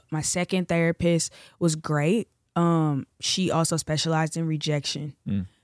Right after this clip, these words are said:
Speaker 1: And so she helped me process things
Speaker 2: Mm-hmm.
Speaker 1: because there are, there are other parts to this story in the sense of, like,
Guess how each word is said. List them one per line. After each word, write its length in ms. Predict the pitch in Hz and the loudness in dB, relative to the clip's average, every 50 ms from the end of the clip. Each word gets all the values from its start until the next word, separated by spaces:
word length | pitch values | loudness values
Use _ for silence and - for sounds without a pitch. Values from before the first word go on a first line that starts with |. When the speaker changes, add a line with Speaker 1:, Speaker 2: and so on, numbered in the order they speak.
| _ - | _ -2
Speaker 1:
And 100 | 175 165 | -2 0
so 140 | - 175 165 | 0 0 -2
she 200 | 151 - 175 175 | -2 -2 -4 -4
helped 380 | 151 - - 180 175 170 - - | -6 -2 2 2 2 2 2 0
me 120 | 170 156 | -4 -4
process 520 | - - - 147 147 143 135 - 143 - | -4 -4 -2 0 0 0 -2 -4 -4 -6
things 280 | - - 80 87 98 - | -6 -8 -10 -10 -10 -8
Speaker 2:
Mm-hmm. 40 | - 180 170 | -6 -4 -4
Speaker 1:
because 420 | - - 185 180 175 170 165 - - - - - - - _ _ | 0 2 4 4 4 4 2 0 -4 -12 -20 -20 -20 -20 _ _
there 200 | - 208 220 208 | 4 6 8 8
are, 140 | 190 185 - | 6 4 2
there 160 | - 180 190 190 | 4 4 4 4
are 60 | - - | 6 4
other 260 | - 202 196 196 180 | 4 4 6 4 2
parts 400 | - - - 175 175 170 - - | 2 0 2 4 4 4 4 0
to 60 | - | -2
this 120 | 175 165 151 | 0 0 0
story 440 | - - 156 156 156 156 156 151 - | -2 -2 0 2 2 4 2 2 2
in 120 | - 147 | 0 -2
the 80 | 156 151 | -2 -2
sense 260 | - - 160 151 - | -2 -2 -4 -4 -4
of, 120 | 160 151 156 | -4 -2 0
like, 240 | 151 147 147 143 | 0 0 0 -2